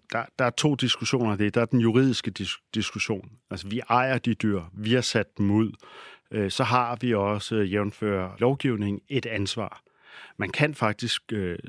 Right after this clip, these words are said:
øh, søge om dispensation i Europa til at deklassificere dem til vilde dyr, og så har vi ikke noget ansvar. Det er den ene side. Så er der den dyreetiske.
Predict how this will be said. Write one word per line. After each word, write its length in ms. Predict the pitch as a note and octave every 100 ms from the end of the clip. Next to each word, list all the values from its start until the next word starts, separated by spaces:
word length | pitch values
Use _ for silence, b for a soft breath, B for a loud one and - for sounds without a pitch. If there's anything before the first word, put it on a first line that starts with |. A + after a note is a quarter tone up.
| F2
øh, 220 | F#2 F2 -
søge 240 | - A#2
om 80 | G#2
dispensation 800 | A#2 G#2+ - G2+ G2+ - E3 -
i 240 | - A#2 G#2
Europa 440 | F#2+ G2+ A2+ B2+
til 180 | - B2
at 200 | A2 -
deklassificere 760 | C3+ - B2+ - - - A2+
dem 120 | G2+ G2+
til 160 | G2+
vilde 160 | G#2+ A#2+
dyr, 140 | A2+
og 80 | A2
så 100 | E3
har 220 | D#3+ D3
vi 80 | A2+
ikke 140 | G2
noget 120 | G#2+ F2+
ansvar. 400 | - F#2+ - - B B B B B B
Det 60 | C3
er 40 |
den 100 | C3+
ene 180 | B2 B2+
side. 280 | - G#2 G#2
Så 160 | - C#3+
er 40 |
der 100 | C#3+
den 160 | A#2+ A2+ -
dyreetiske. 800 | C#3 D#3+ A#2+ F#2+ - G2+ -